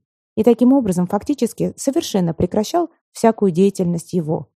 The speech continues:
Собрание решило отправить английскому королю петицию о необходимости отнять у семьи Пеннов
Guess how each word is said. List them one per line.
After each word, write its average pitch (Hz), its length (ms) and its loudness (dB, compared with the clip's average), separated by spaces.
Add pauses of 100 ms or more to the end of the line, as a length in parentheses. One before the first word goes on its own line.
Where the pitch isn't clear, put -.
(600)
Собрание 226 480 4
решило 214 360 2
отправить 202 600 -2
английскому 196 540 0
королю 220 320 2
петицию 208 640 -2 (400)
о 208 160 2
необходимости 185 880 0
отнять 196 480 0
у 196 60 -4
семьи 190 380 -2
Пеннов 247 480 2